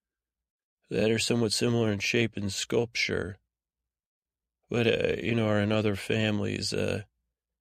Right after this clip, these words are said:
Venus clams and arc clams.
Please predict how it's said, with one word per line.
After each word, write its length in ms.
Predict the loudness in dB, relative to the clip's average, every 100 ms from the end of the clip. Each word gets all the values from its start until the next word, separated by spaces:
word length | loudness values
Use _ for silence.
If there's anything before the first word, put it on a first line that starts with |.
| _ -4
Venus 420 | 0 2 0 -2
clams 580 | 0 2 2 2 0 -2
and 140 | -2
arc 320 | 0 0 -2
clams. 800 | -8 -6 -4 -6 -6 -8 -8 -10